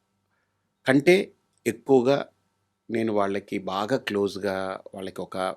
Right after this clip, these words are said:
ఫ్రెండ్గా, వాళ్ళు నాతో ఒక మంచి మిత్రులాగా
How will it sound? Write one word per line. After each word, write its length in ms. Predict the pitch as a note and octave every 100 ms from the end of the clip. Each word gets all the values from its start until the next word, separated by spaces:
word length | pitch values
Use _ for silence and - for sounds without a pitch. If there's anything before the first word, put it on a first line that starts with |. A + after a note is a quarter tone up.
| -
ఫ్రెండ్గా, 640 | - F#2+ F#2+ F2+ F#2 F2+
వాళ్ళు 360 | F#2 F#2+ A2 A#2
నాతో 360 | G2+ F#2+ G2
ఒక 140 | F#2 E2+
మంచి 320 | F#2 F#2 -
మిత్రులాగా 720 | F#2+ - - F2+ F#2 F2+ E2+